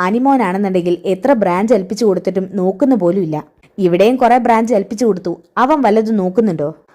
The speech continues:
അപ്പൊ പിന്നെ എന്റെ മോൾ ഒരു ബ്രാഞ്ച് ചോദിച്ച് അതിൽ എം ഡി ആവാൻ ആവശ്യപ്പെട്ടതിൽ എന്താ തെറ്റ്? അപ്പൊ ജാനകി പറയുന്നുണ്ട്, "അം, അത് അച്ഛനാണ് ആ അഭിപ്രായം വേണ്ടെന്ന് പറഞ്ഞത്."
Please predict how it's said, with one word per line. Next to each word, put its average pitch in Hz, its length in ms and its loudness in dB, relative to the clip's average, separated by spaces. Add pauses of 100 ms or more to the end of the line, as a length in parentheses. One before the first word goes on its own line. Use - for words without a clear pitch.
(160)
അപ്പൊ 185 180 0
പിന്നെ 220 300 0 (100)
എന്റെ 311 240 2
മോൾ 247 260 2
ഒരു 247 120 4
ബ്രാഞ്ച് 208 380 0
ചോദിച്ച് 202 320 0 (140)
അതിൽ 170 280 -4
എം 196 200 -4
ഡി 254 60 -2
ആവാൻ 247 280 2
ആവശ്യപ്പെട്ടതിൽ 226 720 -2
എന്താ 190 260 0
തെറ്റ്? 233 320 0 (460)
അപ്പൊ 202 140 2
ജാനകി 202 400 0
പറയുന്നുണ്ട്, 202 460 0 (340)
"അം, 196 180 -8 (140)
അത് 208 280 -2 (120)
അച്ഛനാണ് 226 500 -2
ആ 240 260 -2
അഭിപ്രായം 208 460 0
വേണ്ടെന്ന് 190 400 0
പറഞ്ഞത്." 185 380 -4